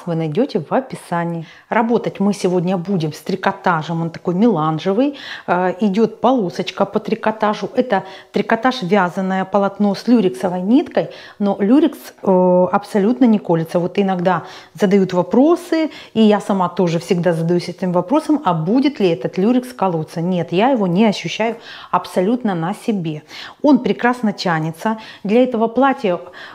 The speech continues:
ну, просто идеально подходит за счёт того, что здесь никаких вытачек всё-таки нет, ни нагрудных, ни талиевых. И он обеспечивает хорошую, удобную посадку.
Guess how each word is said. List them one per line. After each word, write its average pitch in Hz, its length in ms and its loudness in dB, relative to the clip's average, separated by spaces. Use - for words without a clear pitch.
ну, 233 160 6
просто 254 380 2
идеально 208 440 2
подходит 202 600 0
за 208 60 2
счёт 220 200 -2
того, 202 200 2
что - 180 -2
здесь 220 280 2
никаких - 460 0
вытачек 202 420 -2
всё-таки 185 420 -6
нет, 262 340 2
ни 202 80 0
нагрудных, 185 640 0
ни 180 100 -6
талиевых. 240 540 0
И 453 160 6
он 262 140 6
обеспечивает 208 600 2
хорошую, 190 500 2
удобную 202 400 0
посадку. 185 640 -2